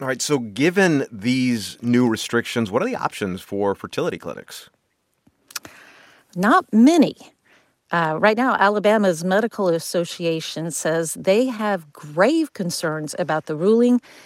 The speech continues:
Speaker 2: and some clinics are saying that they would have to shut down. You know, for I V F or in vitro fertilization, fertility clinics in the U S prefer to harvest as many eggs as they can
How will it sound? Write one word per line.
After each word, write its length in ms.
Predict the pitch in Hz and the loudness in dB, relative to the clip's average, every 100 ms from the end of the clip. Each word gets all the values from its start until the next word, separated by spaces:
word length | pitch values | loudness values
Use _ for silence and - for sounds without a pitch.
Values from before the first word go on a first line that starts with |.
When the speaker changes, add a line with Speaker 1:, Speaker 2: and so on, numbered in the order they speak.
| _ | _
Speaker 2:
and 100 | - | -4
some 220 | - 311 | 2 2
clinics 560 | 392 - 370 302 - - | 0 -4 0 0 -2 -2
are 80 | 208 | -2
saying 440 | - 240 269 208 | -2 0 2 2
that 360 | 165 175 - - | 0 -2 -4 -4
they 160 | 170 | 0
would 140 | 247 277 | 0 -2
have 320 | 220 247 - | 0 -2 -2
to 400 | - 208 196 185 _ | -2 -2 -2 -4 _
shut 320 | - - - | -8 -2 -2
down. 460 | - 294 214 - - _ - _ - | 2 2 2 -2 -12 _ -20 _ -4
You 40 | |
know, 60 | 190 | 0
for 140 | 214 | 2
I 220 | - 226 233 | 4 2 2
V 180 | 196 | 2
F 240 | 190 185 - | 2 2 -2
or 120 | 147 | -4
in 260 | - 180 175 | -2 -2 0
vitro 480 | 208 - 185 165 160 | -2 2 2 2 0
fertilization, 800 | - 185 175 151 190 208 - 170 | 0 2 2 2 0 -2 -4 -6
fertility 480 | 185 165 311 359 262 | -4 -2 0 0 0
clinics 460 | - 240 226 - | -2 -2 -2 -4
in 60 | 196 | -4
the 80 | 180 | -2
U 180 | 185 | 0
S 300 | 277 226 - | 2 2 0
prefer 320 | - 185 - 196 | -4 -10 -4 -4
to 80 | |
harvest 500 | 156 233 226 208 190 - | -2 0 0 -2 -6 -10
as 220 | 156 143 | -10 -6
many 400 | 185 220 330 302 - | 0 2 4 2 -2
eggs 300 | 190 196 - | -4 -4 -6
as 160 | 160 | -8
they 140 | - 160 | -6 -8
can 480 | - 226 202 165 | -4 -2 0 -2